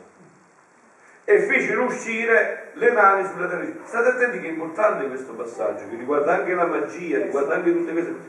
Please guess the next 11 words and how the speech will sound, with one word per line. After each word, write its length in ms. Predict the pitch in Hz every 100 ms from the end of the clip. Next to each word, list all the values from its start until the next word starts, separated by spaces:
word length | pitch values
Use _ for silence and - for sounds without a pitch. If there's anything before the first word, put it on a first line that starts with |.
| -
Sono 200 | 175 208
riusciti 320 | 214 220 220
a 80 | -
fare 160 | 170
la 120 | -
stessa 420 | - 208 - 170 165
cosa 420 | 170 156 - - - - -
per 100 | 139
la 120 | 151
terza 340 | - - 156
volta, 320 | 156 - -